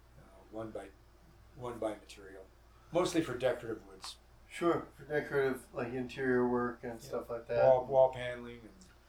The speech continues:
Speaker 2: A lot of people don't, don't understand that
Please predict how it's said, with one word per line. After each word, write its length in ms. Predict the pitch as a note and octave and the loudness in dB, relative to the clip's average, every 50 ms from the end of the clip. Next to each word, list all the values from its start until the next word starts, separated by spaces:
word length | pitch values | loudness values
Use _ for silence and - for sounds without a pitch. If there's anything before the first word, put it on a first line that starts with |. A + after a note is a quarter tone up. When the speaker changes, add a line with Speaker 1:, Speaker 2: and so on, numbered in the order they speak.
| - - - - - - - - | -20 -20 -20 -20 -20 -20 -20 -10
Speaker 2:
A 80 | - D#3 | 0 2
lot 140 | F3+ G3+ G#3+ | 4 4 4
of 100 | G#3 - | 2 0
people 220 | G#3 F#3 D#3+ D#3+ | -2 -2 0 2
don't, 300 | D3+ D3 C#3+ C#3 C#3 - - - - - - - - - | 4 4 4 4 2 -2 -8 -18 -20 -20 -20 -20 -12 -6
don't 200 | - D3+ D3+ D3+ | -4 -2 -2 0
understand 580 | D3+ D3 C#3+ C3+ B2+ - - D#3+ D3+ C#3+ B2+ C3 | 0 -2 -2 -4 -6 -6 -6 -2 -2 -2 0 0
that 220 | B2 A#2+ B2 B2 | 0 -2 -2 -4